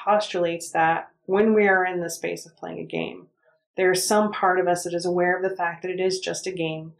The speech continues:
and we're willing to take on the rules that are unique to that game, but that they don't apply in the real world.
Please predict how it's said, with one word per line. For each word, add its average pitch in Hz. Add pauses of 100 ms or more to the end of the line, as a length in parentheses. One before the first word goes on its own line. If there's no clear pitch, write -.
(240)
and 180
we're 180
willing 190
to 185
take 175
on 175
the 170
rules 202
that 175
are 170
unique 185
to 196
that 190
game, 160 (280)
but 185
that 196
they 185
don't 196
apply 170
in 165
the 156
real 151
world. 156